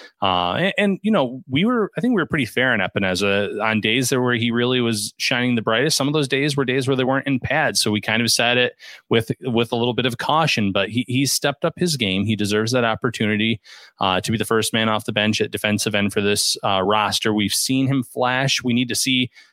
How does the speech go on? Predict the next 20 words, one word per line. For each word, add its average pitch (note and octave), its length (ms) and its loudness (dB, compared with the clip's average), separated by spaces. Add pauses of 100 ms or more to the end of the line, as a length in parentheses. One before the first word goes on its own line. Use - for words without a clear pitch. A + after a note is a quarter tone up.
you C4 60 0
know, A3 80 2
we E3+ 100 2
don't C4 120 2
need F#3+ 80 2
to D3+ 80 0
see - 140 -2
that A#2+ 220 0
flash, B2+ 420 -2
that A#2 120 0
Miami A2+ 460 0
game A2 320 0
over A2 180 0
the G#2+ 120 0
course A#2 280 0
of G#2+ 80 -4
a G#2 60 0
seventeen A2+ 540 0
game G#2+ 260 -2
season. B2 380 0